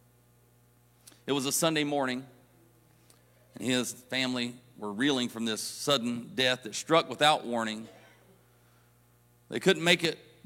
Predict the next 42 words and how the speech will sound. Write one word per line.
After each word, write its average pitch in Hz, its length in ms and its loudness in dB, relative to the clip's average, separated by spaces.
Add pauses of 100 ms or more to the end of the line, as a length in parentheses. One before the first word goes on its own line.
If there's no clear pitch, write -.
to 151 80 -6
their 147 140 2
morning 139 420 2 (280)
service 170 420 0
with 147 80 -2
their 127 100 -2
church 160 240 -2
family 139 280 -2
'cause 127 160 -6
they 135 100 2
were 127 140 0
busy 123 280 -4
reaching 131 300 -4
out 127 180 -2
to - 60 -20
friends 131 420 -4
and 98 140 -14 (320)
family 123 260 -2
members, 113 400 -2
notifying 117 600 0
them. 113 280 -10 (600)
They - 60 -6
were 120 100 0
busy 117 340 -2
trying 120 240 -2
to 117 40 -4
reach 117 260 -6
out 120 280 2 (540)
to 120 80 -10
the 113 80 -4
local 117 260 -2
funeral 117 360 -4
home, 113 360 -4
set 120 220 -6
up 110 120 -8
an 113 60 -8
appointment 117 560 -6
to 107 60 -14
come 113 320 -4
and 101 100 -8
begin 107 320 -4
making 101 400 -8